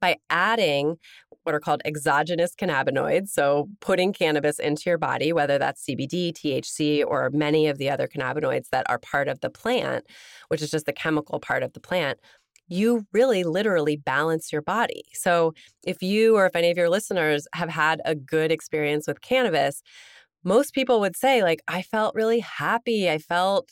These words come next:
you know, just, like, relaxed. I felt calm." All of that is your endocannabinoid system being in balance. And so I think that is just something that I wanna tell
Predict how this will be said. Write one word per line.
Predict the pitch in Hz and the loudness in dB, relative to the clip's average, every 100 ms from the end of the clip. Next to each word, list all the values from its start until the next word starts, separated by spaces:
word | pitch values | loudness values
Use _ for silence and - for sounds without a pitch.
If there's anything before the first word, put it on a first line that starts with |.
| - | -6
you | 180 | -2
know, | 165 165 165 - | 0 0 -2 -4
just, | 185 - | -8 -4
like, | 170 165 - - - _ _ _ - | -2 -2 -6 -20 -20 _ _ _ -12
relaxed. | 135 147 165 190 214 214 202 175 - 165 | -6 -2 0 0 0 0 -2 -4 -8 -10
I | |
felt | 165 175 - | -2 -2 -2
calm." | - - 190 196 190 165 139 - | -10 -4 -2 2 2 2 0 0
All | 196 220 269 | 2 4 2
of | 226 | 2
that | 190 196 - | 0 2 0
is | 165 | -2
your | 160 151 | -4 -2
endocannabinoid | 170 175 - 156 135 151 180 202 | 0 0 0 -2 -2 -2 -2 -4
system | - 226 - 240 226 | -2 -6 -2 -2 0
being | 185 185 175 - | -2 0 0 0
in | 160 151 | 0 0
balance. | 147 127 78 50 50 - - - | -2 -6 -6 -6 -10 -12 -14 -6
And | 175 175 175 165 - - - _ _ _ | -2 0 -2 -4 -12 -20 -20 _ _ _
so | - | 0
I | 208 | 2
think | 214 208 | 2 0
that | 196 214 | 2 2
is | 208 - | 0 -4
just | 180 - - | -8 -8 -8
something | 185 170 165 147 - _ | -4 0 2 0 -4 _
that | 156 131 - | -4 -4 -2
I | 151 | -2
wanna | 160 156 | 0 0
tell | 151 165 147 | -2 -2 -2